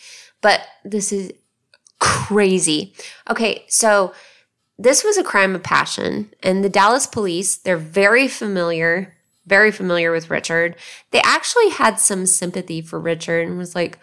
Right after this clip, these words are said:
"This was a crime of passion. He's trying to get his life together, you know? He actually has a girlfriend." So they actually dropped the aggravated assault charge,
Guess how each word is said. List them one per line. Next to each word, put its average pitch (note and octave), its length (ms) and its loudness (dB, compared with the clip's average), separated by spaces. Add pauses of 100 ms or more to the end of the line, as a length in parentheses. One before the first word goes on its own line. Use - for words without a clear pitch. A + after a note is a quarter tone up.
(180)
"This - 220 -6
was B4 140 2
a G#4+ 60 0
crime D#4+ 260 0
of B3 80 -2
passion. G#3+ 520 -2
He's G#3 180 -8
trying B3 260 -2
to D4 60 0
get C#4+ 100 -2
his B3 140 -4
life F#3+ 240 0
together, F3+ 580 -6
you G#3 100 -2
know? G3 300 -4 (360)
He A3+ 100 -2
actually A3+ 300 0
has B3 160 -2
a G#3+ 60 2
girlfriend." F3+ 840 0 (400)
So A3 440 4 (480)
they A#3 120 0
actually D4+ 380 0
dropped F3 840 2
the G3 80 4
aggravated F#3+ 580 0
assault F3 360 2
charge, B3+ 520 0